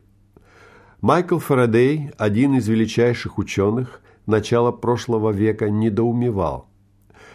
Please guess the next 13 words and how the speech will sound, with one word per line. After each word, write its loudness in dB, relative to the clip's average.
«К -14
чему 0
людям 2
блуждать, -2
когда -2
у 2
них -4
есть -2
этот -4
благословенный 2
путеводитель, -4
Божья -2
книга?» -6